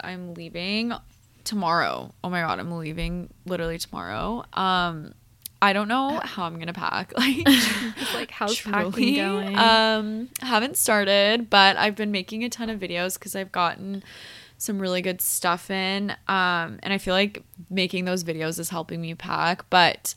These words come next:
Speaker 1: I am trying to pack one big suitcase and one carry-on, and it just doesn't seem possible right now, but we'll see what happens.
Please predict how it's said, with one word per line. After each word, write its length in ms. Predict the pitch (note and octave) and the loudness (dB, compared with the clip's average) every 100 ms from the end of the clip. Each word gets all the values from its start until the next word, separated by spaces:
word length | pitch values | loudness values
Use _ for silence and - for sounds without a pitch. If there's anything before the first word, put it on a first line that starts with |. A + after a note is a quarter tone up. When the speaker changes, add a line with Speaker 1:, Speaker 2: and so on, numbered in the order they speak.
| - | -4
Speaker 1:
I 220 | F3+ F3+ | 0 0
am 240 | G3+ C4 | 0 -4
trying 920 | C4+ - - F3+ E3 D#3+ D#3+ D#3+ D#3+ | -6 -8 -8 -4 -2 -2 -4 -6 -6
to 460 | E3+ - F3+ E3+ E3 | -6 -4 -2 -2 -4
pack 280 | - F3 E3 | -4 -4 -4
one 280 | F3+ E3 D#3+ | -4 -4 -2
big 160 | E3 F#3 | -2 -2
suitcase 420 | - G3+ A3 G#3 | -2 -2 -2 -2
and 80 | G3 | -2
one 140 | F3 | -2
carry-on, 640 | F3 F#3 E3 D#3+ D#3+ E3 G3+ | -4 -6 -6 -4 -2 0 0
and 240 | - G3 | 0 -2
it 100 | F3+ | -2
just 260 | - F#3+ - | -4 -6 -4
doesn't 300 | F3 F3 F#3 | -2 -4 -6
seem 160 | A3 | -6
possible 400 | G3+ F3+ D#3+ F#3 | -4 -4 -2 -2
right 180 | G3 G#3+ | 0 0
now, 200 | A#3 A#3+ | 0 0
but 380 | B3 G3+ F3+ - | 2 4 4 4
we'll 300 | G3+ F#3 E3 | -2 -2 -2
see 220 | E3+ - | -2 -6
what 140 | F2+ - | -6 -8
happens. 800 | D#2+ - - G1+ - - - | -6 -8 -10 -14 -16 -20 -20